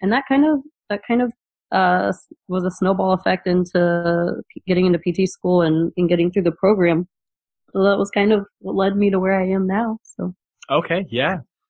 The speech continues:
Speaker 2: Yeah, so we have a similar story. I was also on the path to go into med school. Um, for me, you know, I, I actually was told by one, one,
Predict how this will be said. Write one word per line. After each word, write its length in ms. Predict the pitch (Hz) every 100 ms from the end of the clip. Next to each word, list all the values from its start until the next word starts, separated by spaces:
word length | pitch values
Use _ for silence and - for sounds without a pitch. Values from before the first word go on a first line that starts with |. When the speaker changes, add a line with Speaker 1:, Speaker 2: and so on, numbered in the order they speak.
| _ -
Speaker 2:
Yeah, 160 | 151
so 140 | 151 143
we 120 | 156
have 160 | 220
a 60 | 185
similar 380 | - 156 139 123
story. 340 | - 117 120
I 160 | 127 127
was 180 | 120 120
also 320 | 127 123 127
on 100 | 120
the 60 |
path 280 | 107 127 117
to 100 | -
go 140 | 117 117
into 200 | 110 110
med 220 | 120 120
school. 480 | - 131 120 120 - _ _ _
Um, 320 | 107 110 110
for 200 | 107 127
me, 440 | 117 131 135 135 127
you 160 | 117
know, 160 | 113 110
I, 500 | 107 117 113 117 120 - _ _ _ _ _ _ _ _ - 135
I 160 | 156
actually 220 | 196 -
was 180 | 202 170
told 320 | - 170 165
by 460 | 127 123 123 123 127 123 _ _ -
one, 300 | 127 175 190 139
one, 540 | 135 156 175 185 180